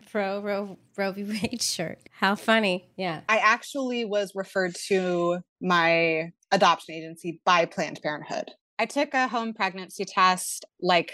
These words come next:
Speaker 2: at my office on my lunch break and was like, "Oh, shit. Okay."
Speaker 1: <laughs> Just like that, too. Just, "Oh, shit.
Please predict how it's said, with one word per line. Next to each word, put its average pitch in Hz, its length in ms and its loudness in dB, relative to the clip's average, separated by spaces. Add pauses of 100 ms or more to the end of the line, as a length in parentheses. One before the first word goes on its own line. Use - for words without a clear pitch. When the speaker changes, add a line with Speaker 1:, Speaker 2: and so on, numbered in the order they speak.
(300)
Speaker 2:
at 190 260 6
my 180 560 -2 (220)
office 196 460 2
on 175 160 -6
my 170 120 -4
lunch 175 320 -4
break 160 400 2
and 165 80 -8
was 165 140 -8
like, 165 220 4 (120)
"Oh, 339 200 8
shit. 262 300 0 (120)
Okay." 208 340 -4 (580)
Speaker 1:
<laughs> 302 120 8 (3000)
Just - 260 4
like 233 200 6
that, 175 260 4
too. 165 340 2
Just, - 460 -4 (180)
"Oh, 302 120 4
shit. - 560 0